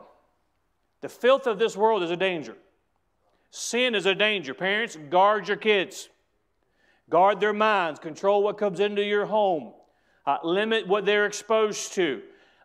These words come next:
All of us need to do that. But there is a danger that we don't pay enough attention to as Christians, and that is the danger of false doctrine.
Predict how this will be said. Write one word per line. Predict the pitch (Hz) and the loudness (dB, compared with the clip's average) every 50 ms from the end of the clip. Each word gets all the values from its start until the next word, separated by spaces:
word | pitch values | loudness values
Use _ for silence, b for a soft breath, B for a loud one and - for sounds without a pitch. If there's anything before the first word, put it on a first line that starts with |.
| B B - | B B 4
All | 170 190 226 247 262 247 240 | 6 6 6 6 4 4 2
of | 226 196 175 | 2 2 2
us | 185 180 175 175 - | 0 0 0 -4 -8
need | 175 190 190 170 151 | -6 -6 -6 -4 -4
to | 185 175 | -4 -2
do | 175 226 233 220 196 | -2 -2 -2 -2 0
that. | 160 156 131 110 101 - - - _ _ _ _ _ _ _ _ _ _ _ _ _ _ _ _ _ _ _ _ - - | 2 2 0 0 -4 -10 -16 -20 _ _ _ _ _ _ _ _ _ _ _ _ _ _ _ _ _ _ _ _ -20 -14
But | 165 170 165 | -12 -10 -4
there | 151 208 226 214 | -2 0 2 2
is | 202 175 | 2 2
a | 196 190 | 0 0
danger | 170 175 214 254 294 277 220 226 208 | 0 0 0 0 0 -2 -2 -2 0
that | 185 190 175 | 2 2 0
we | 170 170 | 0 0
don't | 165 190 226 254 - | 2 2 0 0 -2
pay | - 220 226 208 | -4 -2 -2 -2
enough | 196 202 208 196 - | -2 -2 -4 -4 -4
attention | 180 160 - 214 226 - 208 180 | -6 -8 -8 -8 -8 -8 -12 -12
to | - 196 175 170 | -8 -6 -4 -4
as | 170 165 | -4 -6
Christians, | - - 233 240 - - - 185 160 160 | -8 -6 -6 -6 -6 -6 -10 -10 -8 -6
and | 180 165 | -6 -2
that | 170 185 208 220 214 - - | 0 2 2 0 0 -4 -6
is | 208 226 196 175 160 165 190 185 - | -2 0 0 0 0 -2 -4 -6 -6
the | - 196 | -6 -6
danger | 170 156 170 160 170 175 165 202 220 | -4 -4 -4 -4 -4 -6 -8 -6 -6
of | 208 - - | -6 -6 -4
false | 147 139 139 160 - - 208 | -4 -2 -2 -4 -6 -10 -12
doctrine. | 254 254 262 254 262 - 170 131 110 | -10 -8 -10 -10 -10 -10 -10 -10 -10